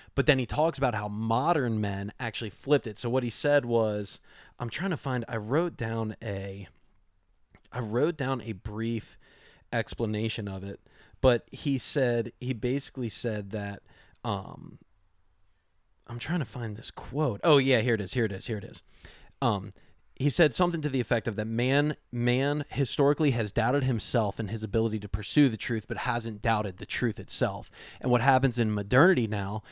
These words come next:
is that men actually trust themselves a whole lot, and now they're doubting the truth itself, the baseline under, uh, that's undergirding it. And so he launches this huge attack that's right at the heart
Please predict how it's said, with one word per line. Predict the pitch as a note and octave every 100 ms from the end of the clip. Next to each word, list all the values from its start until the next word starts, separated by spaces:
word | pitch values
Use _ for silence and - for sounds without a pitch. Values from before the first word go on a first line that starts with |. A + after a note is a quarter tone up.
| - -
is | - A#2
that | A#2
men | A2+ A#2 C#3+
actually | D3 - A#2
trust | - B2+ A#2+ -
themselves | G#2+ - - C3+ C#3 C#3 A2+
a |
whole | G#2 A2+
lot, | G#2+ G#2 -
and | A#2+ A2+
now | A2+ A2+ A#2+
they're | A2+ G#2+ G2 -
doubting | F#2 G#2 G#2+ F#2 F2+ G2
the | G#2+
truth | - - - A#2+ -
itself, | - - A#2 F#2
the | -
baseline | G#2 - A#2 B2+ - A2+ G#2+ G#2 C#3
under, | B2+ B2 A#2 G#2+ G2+ G2+ - - - A#2 -
uh, | C#3
that's | A#2+ G#2+ -
undergirding | D3 D3 B2+ B2 A2+ A2
it. | G#2
And | C3+ B2+
so | C#3+ C3+ A#2 - - - - -
he | A2+ C3+
launches | C3 A#2+ C3 C#3 A#2+ A2+
this | G2+
huge | - - - D#3+ C#3
attack | B2 B2+ A#2+
that's | G#2 -
right | A2+ B2
at | C3
the | G#2
heart | - - A#2 A#2